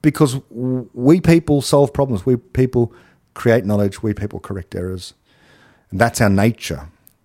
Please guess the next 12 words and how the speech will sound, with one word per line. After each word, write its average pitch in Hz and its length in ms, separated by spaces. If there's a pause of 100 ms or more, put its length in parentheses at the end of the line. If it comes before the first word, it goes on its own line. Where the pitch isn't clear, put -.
(720)
And 110 160
that 117 160
won't 101 220
change. 78 480 (560)
And 107 120
that 110 100
will 110 60
continue 107 340
to 98 80
make 92 180
things 90 220
better. 82 260